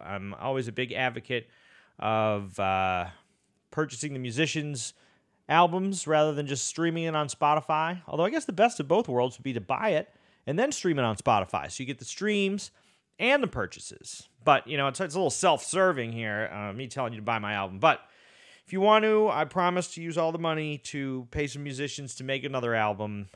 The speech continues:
that will be even better. All right. Uh, another announcement here today. I've been trying to keep track of the,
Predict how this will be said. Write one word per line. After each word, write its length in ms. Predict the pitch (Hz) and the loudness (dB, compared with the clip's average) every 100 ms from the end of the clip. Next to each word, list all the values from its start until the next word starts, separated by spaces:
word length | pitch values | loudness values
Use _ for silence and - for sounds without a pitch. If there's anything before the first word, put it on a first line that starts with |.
| _ _ _ _ | _ _ _ _
that 100 | - | -10
will 140 | - 107 | -6 -4
be 440 | 117 110 107 101 - | -2 0 -2 -4 -8
even 300 | 117 98 95 | -8 -8 -8
better. 260 | 52 - - - - - - | -10 -14 -20 -20 -20 -10 2
All 100 | 214 | 6
right. 220 | 156 87 - _ _ - - - | 6 2 -8 _ _ -20 -20 -4
Uh, 360 | 135 135 135 - | 2 6 6 4
another 420 | 165 233 262 202 | 0 -2 2 2
announcement 800 | - 135 139 139 139 - 139 120 | 0 -2 -2 0 0 -4 -10 -10
here 360 | - - 147 131 | -8 -2 0 0
today. 600 | - 117 135 143 175 208 | -2 0 4 6 4 2
I've 180 | 131 | 0
been 260 | 127 139 131 | -2 -4 -6
trying 240 | - 156 | -4 -4
to 40 | 151 | -4
keep 200 | - 139 | -6 -4
track 340 | 160 147 143 - | 2 4 2 -2
of 400 | 127 127 120 117 117 - | 0 2 2 0 -6 -8
the, 640 | 110 120 117 117 113 | -6 -2 -2 -2 -2